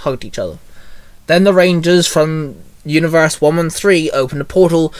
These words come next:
waved their goodbyes, and walked through it, the portal closing behind them. Mikhail wrapped his arms around Izzy. "Nice team,"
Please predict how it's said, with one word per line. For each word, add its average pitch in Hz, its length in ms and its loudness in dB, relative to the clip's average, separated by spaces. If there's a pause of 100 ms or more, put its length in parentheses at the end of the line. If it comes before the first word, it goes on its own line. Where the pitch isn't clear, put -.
(140)
waved 139 280 0
their 160 120 2
goodbyes, 160 640 0
and 147 180 -2
walked 131 280 -4
through 151 240 0
it, 113 220 -4
the 127 80 -6
portal 147 420 -2
closing 117 360 -6
behind 127 340 -6
them. 95 200 -12 (420)
Mikhail 170 600 4
wrapped 151 340 -2
his 156 160 -2
arms 139 320 0
around 131 240 -4
Izzy. 117 260 -6 (760)
"Nice 208 280 0
team," 202 340 -2